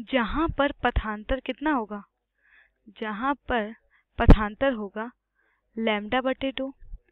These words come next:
थ्री लैम्ब्डा बटे दो, पाँच लैम्ब्डा बटे दो, वहाँ पर क्या होगा,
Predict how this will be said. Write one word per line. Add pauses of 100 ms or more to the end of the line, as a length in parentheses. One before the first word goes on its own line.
(440)
थ्री
लैम्ब्डा
बटे
दो, (960)
पाँच
लैम्ब्डा
बटे
दो, (180)
वहाँ
पर
क्या
होगा,